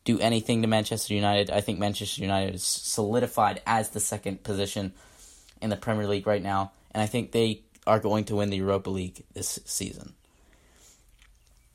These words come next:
Also, another result that just happened today, uh, Dinamo Zagreb won three nil over Jose Mourinho Spurs.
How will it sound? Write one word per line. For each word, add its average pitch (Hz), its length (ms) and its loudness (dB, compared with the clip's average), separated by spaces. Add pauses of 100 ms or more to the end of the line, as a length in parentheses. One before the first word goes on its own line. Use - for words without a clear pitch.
(460)
Also, 135 480 6 (100)
another 196 340 6
result 120 460 4
that 104 140 -2
just - 380 4
happened 117 420 4
today, 104 420 4 (920)
uh, 113 300 10 (540)
Dinamo 185 540 6
Zagreb 107 720 4 (760)
won 110 280 4
three 156 640 2
nil 143 500 2 (460)
over 113 640 4 (240)
Jose 151 320 4
Mourinho 120 400 0
Spurs. 95 360 0